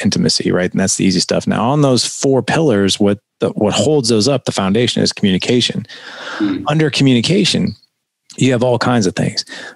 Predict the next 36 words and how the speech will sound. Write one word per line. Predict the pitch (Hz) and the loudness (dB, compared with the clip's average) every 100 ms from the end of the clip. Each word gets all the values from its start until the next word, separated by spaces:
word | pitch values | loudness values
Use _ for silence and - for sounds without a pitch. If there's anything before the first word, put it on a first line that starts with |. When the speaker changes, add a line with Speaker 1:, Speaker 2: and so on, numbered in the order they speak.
| - | 2
Speaker 1:
emotional | 123 131 131 113 | 4 4 2 2
validation, | 113 107 101 95 - 87 - - | 2 2 2 0 0 -4 -6 -6
tactical | - 120 - 110 | -2 -2 -2 0
empathy, | 101 95 - 92 - _ _ | 0 0 -2 -2 -4 _ _
mirrors, | 117 131 113 95 85 - _ - | 0 2 2 0 -2 -8 _ -4
labels, | 107 117 104 90 87 - - - | 0 2 2 0 -2 -6 -10 -4
active | 123 117 107 | -2 0 2
listening, | 110 104 104 92 - - | 2 2 0 0 -2 -2
allowing | 110 107 113 107 123 127 120 | 2 4 2 2 2 4 6
your | 113 110 | 4 4
woman | 107 107 101 | 4 4 2
space | - - 104 110 - | 0 -2 0 0 2
and | 101 | 0
time | - 104 107 117 | -2 -2 0 2
to | 110 107 | 0 -2
vent | 92 101 113 160 - - _ _ _ - | -2 0 2 0 -2 -6 _ _ _ 0
and | 110 | 4
you | 113 | 4
not | 107 101 | 2 0
solve | - 98 95 | 0 -2 -2
her | 95 | -4
problems, | 113 92 82 85 101 | -2 -2 -2 -2 -2
like, | 95 | 0
just | 117 - | -2 0
things | 139 127 | 2 2
like | 113 92 | 2 0
that, | 107 - | -2 0
right? | 98 | 0
And | 104 110 | 2 2
that's | 113 - | 2 0
just | 117 107 | 0 0
a | |
few | - 147 127 | 0 2 2
of | 92 | 2
them. | 95 - - - - - - | -2 -6 -10 -14 -14 -14 -6
So | - 139 135 | -2 2 0